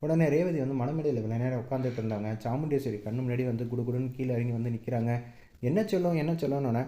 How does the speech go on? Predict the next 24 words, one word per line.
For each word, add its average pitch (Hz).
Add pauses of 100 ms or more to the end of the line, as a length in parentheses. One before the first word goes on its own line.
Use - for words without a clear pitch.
(260)
"அம்மா, 131 (120)
அம்மான்னு" 156
சொல்லி 123
முத்தம் 123
கொடுத்துக்கிட்டு 127
இருக்காங்க 107 (300)
நம்ம 107 (500)
ரேவதிக்கு. 135 (440)
இதை 180
வந்து 175
பார்த்துடுறாங்க 151 (880)
சாமுண்டேஸ்வரி. 165 (280)
"இங்க 113
பல 110
குழப்பம் 190
இருக்கும் 165
போல 135
இருக்கே, 101 (220)
already 127
வந்த 135
மாப்பிள்ளை 101 (200)
எங்க 123
போனான்னு 110
தெரியல, 98